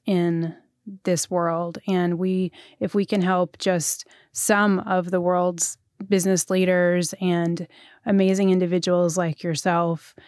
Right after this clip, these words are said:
really use their superpowers and their resources in a way that has a measurable, effective difference, then w-, our hope is that we leave this world a slightly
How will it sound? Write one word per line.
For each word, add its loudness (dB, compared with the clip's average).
really 2
use 2
their 2
superpowers 0
and 2
their 0
resources 0
in -4
a 2
way 0
that -2
has -2
a -2
measurable, 0
effective -6
difference, -6
then 0
w-, -12
our 0
hope 0
is 0
that -2
we -4
leave 0
this -2
world -2
a 0
slightly -4